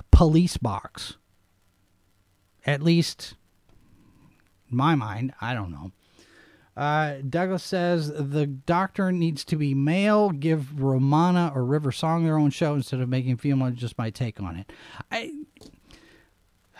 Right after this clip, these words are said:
I'm of two minds about this. It can be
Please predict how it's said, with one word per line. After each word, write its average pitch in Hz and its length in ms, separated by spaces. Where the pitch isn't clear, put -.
I'm 226 180
of 220 160
two 220 220
minds 156 420
about 101 320
this. - 340
It 196 300
can 262 460
be 208 640